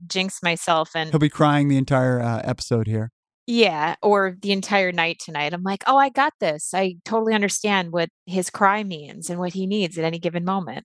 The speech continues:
Speaker 1: And then he'll throw me for a loop later today. But things are really good.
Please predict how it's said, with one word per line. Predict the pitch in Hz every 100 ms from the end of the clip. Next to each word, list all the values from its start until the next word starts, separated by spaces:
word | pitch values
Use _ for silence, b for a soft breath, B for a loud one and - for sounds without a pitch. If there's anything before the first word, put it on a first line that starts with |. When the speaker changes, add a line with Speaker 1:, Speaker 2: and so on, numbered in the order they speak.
| _
Speaker 1:
And | 170 165
then | 165
he'll | 175 165
throw | - 175
me | 160 160
for | - 180
a | 160
loop | 160 156
later | 156 151 147
today. | - 143 139 - _ _ -
But | 254
things | 254 247 247
are |
really | 240 233 214
good. | 185 165